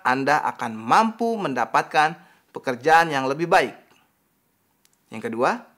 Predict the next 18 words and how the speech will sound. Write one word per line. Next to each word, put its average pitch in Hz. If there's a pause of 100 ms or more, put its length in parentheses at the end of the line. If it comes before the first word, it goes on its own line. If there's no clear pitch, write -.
(680)
Anda 117
akan 127
menemukan 202
pekerjaan 190
yang 143
menyenangkan 127 (400)
bila 120
Anda 233
memahami 208 (400)
bagaimana 139
cara 208
melakukan 143
pekerjaan 185
itu. 160 (1120)
Yang 120
ketiga, 127 (560)
Anda 160
harus 196